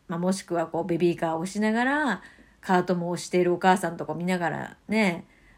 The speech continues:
あー、懐かしいなーって、そういう時期もあったなーとかって思ったりしますもん。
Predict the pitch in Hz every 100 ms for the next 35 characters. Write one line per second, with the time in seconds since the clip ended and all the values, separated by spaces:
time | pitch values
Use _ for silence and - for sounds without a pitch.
0 | - 160 156 160 160 - 202 196 247 247
1 | 208 208 208 214 214 - - 156 - _
2 | _ _ _ _ _ - 170 170 165 170
3 | 196 226 220 262 - 285 277 277 277 277
4 | 294 254 - - - - - _ _ _
5 | _ _ 165 202 - 185 - 233 359 208
6 | 160